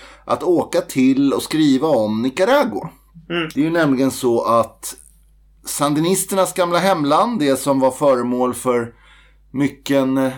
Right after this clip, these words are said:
Speaker 1: man säger, västlig, eh, revolutionär, eh, romantik, men också handfast solidaritet på åttiotalet efter revolutionen sjuttionio åttio, när Somoza, diktatorn, sen flera generationer störtades och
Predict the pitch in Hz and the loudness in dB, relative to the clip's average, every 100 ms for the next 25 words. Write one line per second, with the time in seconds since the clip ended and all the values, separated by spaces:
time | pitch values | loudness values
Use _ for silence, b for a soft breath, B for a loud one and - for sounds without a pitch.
0 | - 120 127 127 135 120 117 131 - - | -12 -4 -4 0 0 0 0 -2 -2 -4
1 | 127 113 107 - - 117 113 120 120 120 | -2 -2 -6 -12 -6 -2 0 0 -2 -2
2 | 131 127 120 113 113 110 - 113 110 107 | 0 2 4 4 2 -2 -6 -6 -4 -4
3 | 101 117 117 120 113 143 214 - 127 131 | -4 0 0 0 0 0 0 -6 -4 -2
4 | 120 104 - 113 104 101 78 85 123 113 | 0 -2 -4 -2 0 -2 -8 -6 -2 -2
5 | 95 101 113 143 - 131 104 98 92 - | -2 -2 -2 -2 -6 -4 -2 -4 -4 -4
6 | 110 202 233 - - 107 95 98 117 - | -2 -2 -2 -8 -8 -4 -2 0 -2 -4
7 | 113 107 104 117 190 127 113 - 113 104 | -4 0 0 0 -4 -4 -6 -4 -4 -4
8 | B B B B - 110 107 85 113 151 | B B B B -6 -4 -4 -2 -2 -2
9 | 180 208 147 127 127 127 123 101 143 - | -2 -2 -4 -4 0 0 0 0 -2 -6
10 | - 190 214 175 147 113 110 101 104 98 | -6 -4 -4 -6 -6 -6 -6 -6 -8 -10
11 | - - 135 131 147 160 - 175 175 165 | -10 -2 0 2 2 -2 0 2 2 0
12 | 143 - 170 143 - 147 156 160 143 127 | -6 -2 2 2 0 -4 -4 -4 -4 -4
13 | 127 B B B B - 117 127 135 143 | -6 B B B B -4 0 2 2 0
14 | 127 135 160 175 202 208 160 - 170 165 | 0 -2 0 0 0 0 -6 -2 -2 0
15 | 147 160 190 - - 117 127 - | 0 0 -2 -6 -8 -2 -2 -4